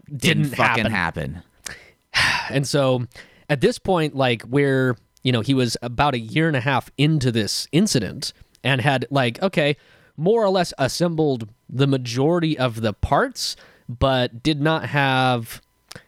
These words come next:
Speaker 2: uh, <sighs> it, it basically wasn't together.
Speaker 1: Mm-hmm.
Speaker 2: Like, the parts were all there, but
Speaker 1: It's
Speaker 2: it
Speaker 1: kind of
Speaker 2: was
Speaker 1: in shambles.
Speaker 2: it, it was in shambles, partially there. So it got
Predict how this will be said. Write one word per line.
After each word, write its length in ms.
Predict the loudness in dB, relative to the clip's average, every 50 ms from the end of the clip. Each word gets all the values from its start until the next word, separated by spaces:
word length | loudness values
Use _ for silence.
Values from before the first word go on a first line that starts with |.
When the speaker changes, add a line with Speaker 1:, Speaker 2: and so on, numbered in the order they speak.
| _ _ -2
Speaker 2:
uh, 540 | 0 2 2 2 2 2 0 0 -2 -2 -4
<sighs> 920 | -8 -14 _ _ -20 _ _ _ _ _ _ _ -20 _ _ _ _ _ -8 -6 -6 -8 -10 -14 -20 _ _ -20 -20 -20 _ _ _
it, 120 | -2 0
it 140 | 0 0 0
basically 320 | 0 0 0 -2 -6 -2
wasn't 280 | 0 2 2 2 0 0
together. 520 | -2 -2 0 0 0 0 -4 -10 -12 -16 -20 _ _ -10
Speaker 1:
Mm-hmm. 160 | -8 -2 0
Speaker 2:
Like, 180 | 2 2 2 0
the 80 | -4 -2
parts 300 | 0 2 2 2 0 -2
were 120 | 0 2
all 100 | 2 2
there, 280 | 2 2 2 2 2 2
but 120 | 0 0
Speaker 1:
It's 60 | 0 0
Speaker 2:
it 40 |
Speaker 1:
kind 60 | 0 0
of 40 | 0
Speaker 2:
was 80 | 0
Speaker 1:
in 20 | -2 -2
shambles. 300 | -2 -2 -4 -6 -10 -8 -4
Speaker 2:
it, 160 | -4 0 2
it 20 | 2
was 140 | 2 2 0
in 80 | 0
shambles, 520 | 0 0 2 2 2 2 2 0 0 -2 -6 _ _
partially 380 | 2 2 2 2 0 -2 0
there. 300 | 2 2 2 4 2 2 0 -4 -10 -20 -20 -20 _
So 160 | -4 -2 -2
it 100 | -2 0
got 240 | 0 0 0 0 -4